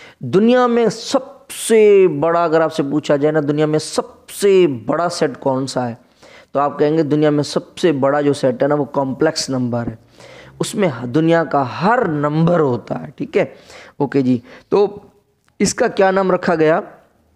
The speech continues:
इसकी दूसरी डेफिनेशन अगर बनाएं तो, तो ये जो है, इसको हम क्या कहते हैं?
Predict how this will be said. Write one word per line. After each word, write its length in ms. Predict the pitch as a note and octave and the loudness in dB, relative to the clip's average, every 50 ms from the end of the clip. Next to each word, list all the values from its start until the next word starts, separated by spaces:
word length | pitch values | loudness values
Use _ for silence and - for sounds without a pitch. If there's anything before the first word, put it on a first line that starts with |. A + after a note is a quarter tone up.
| _ _ _ _ _ _ _ _ _ - - | _ _ _ _ _ _ _ _ _ -20 -10
इसकी 160 | - - F3 | -2 0 0
दूसरी 300 | D3 C3 D3 C#3+ - F3+ | 2 2 0 2 2 2
डेफिनेशन 400 | D#3+ E3 D3+ C#3+ D#3+ D#3+ E3 F3 | 2 2 0 2 0 0 0 0
अगर 160 | D#3+ D3+ D#3+ | 0 2 0
बनाएं 400 | D3 C3 C3 B2+ B2+ C3 C3+ B2+ | 0 0 0 0 0 0 -2 0
तो, 340 | A2+ C#3 C#3+ E3 - - - - _ _ - - - - - _ - | 0 0 0 0 -2 -4 -12 -20 _ _ -20 -20 -20 -20 -20 _ -4
तो 60 | - C#3+ | -2 0
ये 320 | B2+ B2 C#3 E3 F#3+ G#3+ | 2 4 4 4 4 4
जो 140 | F#3 F3+ F3 | 4 4 4
है, 160 | E3+ E3+ F3+ | 4 4 2
इसको 200 | F#3 F3 - F3+ | 0 0 0 0
हम 100 | F3+ F3 | 0 2
क्या 140 | D#3+ F3+ E3 | 2 0 0
कहते 320 | D#3+ - D#3+ D3+ - F#3 | 2 2 0 0 2 0
हैं? 100 | F3+ F#3 | 0 0